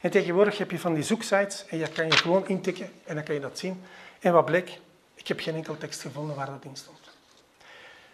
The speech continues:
Maar je gering achten als een kind, dan ben je de grootste in het koninkrijk. Jezelf niet belangrijk achten. Dat is een voorwaarde.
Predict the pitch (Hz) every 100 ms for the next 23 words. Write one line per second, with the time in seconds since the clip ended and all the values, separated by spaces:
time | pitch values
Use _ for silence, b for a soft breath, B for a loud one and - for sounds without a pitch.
0 | b b b _ _ _ 151 156 135 -
1 | 156 147 147 196 330 - - - 151 139
2 | 127 - 285 - - - - - 175 175
3 | 165 147 - 208 202 185 170 147 - 180
4 | 175 143 120 110 - 131 175 175 170 175
5 | 170 165 - 151 156 185 135 - - -
6 | - - - - - - 202 226 175 131
7 | 123 107 -